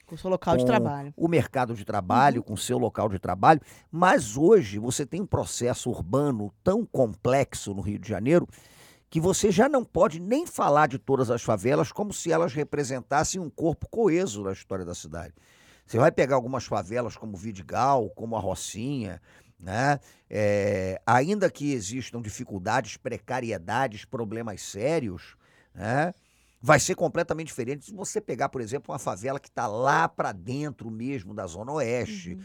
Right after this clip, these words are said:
Speaker 2: Você vai comparar Vidigal com Antares, você vai ver que tem
Speaker 1: Uhum.
Speaker 2: diferenças enormes nesse processo.
Speaker 1: Sim.
Speaker 2: Então é um processo
Speaker 1: Chapadão.
Speaker 2: Sim, é um processo bastante complexo.
Speaker 1: É.
Speaker 2: Você pega essas favelas imensas, por exemplo,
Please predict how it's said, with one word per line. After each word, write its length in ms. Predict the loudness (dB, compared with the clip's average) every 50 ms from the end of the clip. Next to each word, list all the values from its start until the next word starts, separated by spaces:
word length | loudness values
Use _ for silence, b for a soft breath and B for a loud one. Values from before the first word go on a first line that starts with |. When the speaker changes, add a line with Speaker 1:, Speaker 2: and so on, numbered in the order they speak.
| B B B B
Speaker 2:
Você 260 | B -8 -6 -4 -4
vai 260 | -4 -6 -4 -4 -4 -4
comparar 440 | -4 -6 -4 -2 -2 -2 0 -2
Vidigal 440 | -4 -4 -6 -8 -8 -6 -4 -6 -6
com 160 | -6 -6 -8
Antares, 440 | -8 -6 -6 -4 -2 0 0 -2 -4
você 240 | -6 -10 -14 -14 -10
vai 140 | -8 -6 -2
ver 120 | 0 0
que 80 | 0 0
tem 120 | 0 0
Speaker 1:
Uhum. 80 | 0 -2
Speaker 2:
diferenças 560 | -2 -4 -6 -6 -6 -8 -10 -10 -10 -12 -12
enormes 580 | -12 -10 -8 -4 -2 0 0 -2 -2 -6 -10 -12
nesse 200 | -12 -12 -12 -12
processo. 440 | -12 -14 -14 -14 -14 -14 -12 -8 -6
Speaker 1:
Sim. 220 | -4 -4 -4 -4 -8 b b b b
Speaker 2:
Então 300 | -8 -2 0 2 2 2
é 80 | 2 0
um 40 |
processo 480 | -2 -2 -2 -2 0 2 2 2 2 2
Speaker 1:
Chapadão. 380 | 0 0 0 0 -2 -4 -6 -8 _ _ _ _
Speaker 2:
Sim, 600 | -16 -12 -12 -10 -10 -10 -10 -10 -10 -10 -10 -12 b b b
é 120 | b -8
um 40 | -8
processo 520 | -6 -4 -4 -4 -4 -4 -6 -6 -6 -6
bastante 560 | -6 -6 -6 -6 -8 -12 -12 -12 -12 -12 -12 -12
complexo. 720 | -12 -12 -12 -10 _ -4 -2 -2 -2 -2 -6 -10 -10 -10
Speaker 1:
É. 160 | -10 -10 -12 -6
Speaker 2:
Você 140 | -2 -2 0
pega 220 | 2 2 2 2
essas 200 | 0 -4 -6 -8
favelas 440 | -6 -6 -6 -4 -4 -4 -4 -4 -6
imensas, 640 | -8 -8 -8 -6 -6 -6 -6 -6 -8 -8 -10 -12 -12
por 140 | -10 -8 -8
exemplo, 360 | -8 -8 -8 -8 -10 -10 -8